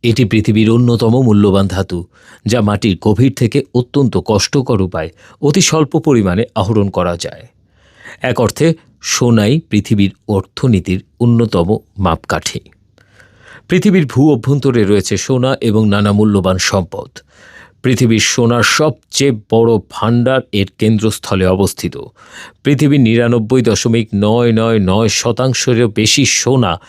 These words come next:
এবং অন্যান্য মূল্যবান ধাতুর ভাণ্ডার তিন হাজার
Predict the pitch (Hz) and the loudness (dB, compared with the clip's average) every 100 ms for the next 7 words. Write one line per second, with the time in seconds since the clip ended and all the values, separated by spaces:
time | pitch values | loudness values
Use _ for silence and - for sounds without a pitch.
0 | - - - 135 139 - 120 123 117 117 | -16 -14 -4 0 0 0 2 2 2 2
1 | 104 117 110 107 101 90 101 101 87 - | 2 4 4 2 2 0 -2 -2 -4 -4
2 | 110 110 123 117 - - _ 151 156 120 | -2 0 0 -4 -10 -20 _ 0 2 2
3 | - 104 113 | 0 0 0